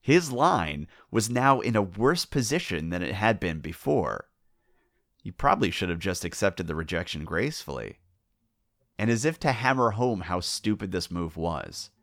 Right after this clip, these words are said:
King Aethelwulf of Wessex appears to have spotted the internal strife that was occurring within Mercia. And he realized that with that degree of instability, they likely couldn't do much to stop a West Saxon seizure of land.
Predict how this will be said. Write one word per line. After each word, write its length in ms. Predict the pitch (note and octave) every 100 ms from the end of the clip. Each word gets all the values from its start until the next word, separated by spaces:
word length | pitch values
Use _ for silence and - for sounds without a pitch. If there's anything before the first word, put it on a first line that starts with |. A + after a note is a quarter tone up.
| _ _ _
King 260 | - D3+ E3+
Aethelwulf 560 | C3 C3 B2+ A#2 A#2+ -
of 160 | F2 G2+
Wessex 540 | G#2 - B1+ - - - -
appears 460 | - - D3+ E3+
to 140 | - A#2
have 100 | G2+
spotted 560 | - - A2+ G2+ D#2
the 100 | D#2
internal 420 | D#2 E2+ F#2+ F2+ E2
strife 500 | - G2+ F#2 D2 -
that 100 | C#2
was 140 | D#2+
occurring 420 | E2+ - E2+ D2+
within 320 | D2 D2+ C#2+ D#2
Mercia. 580 | D2+ - C#2 G1+ E2+ - _ _ _ _ _ _ _ _ -
And 120 | A2+
he 60 |
realized 640 | A2+ C3 F3 G#2 D2+ D#2+ -
that 160 | D#2+
with 240 | E2 E2+ F2
that 280 | A#2 E3 -
degree 440 | A#2 A#2+ C3 C3
of 140 | - A2
instability, 840 | A2 - G2+ A#2+ G2+ C2+ A#1+ A#1+ _ - - _ -
they 160 | B2
likely 460 | D3 D3+ C#3+ F#2+ D#2+
couldn't 320 | - G#2+ G2+
do 160 | F#2 F#2
much 320 | F2 E2+ -
to 80 | E2
stop 380 | - G2 E2 D#2
a 60 |
West 260 | C#2+ D2 -
Saxon 480 | E2 D#2 - D2 D#2+
seizure 380 | E2 D#2 D2+
of 160 | C2 C#2
land. 460 | E2 D#2+ B1+ G1+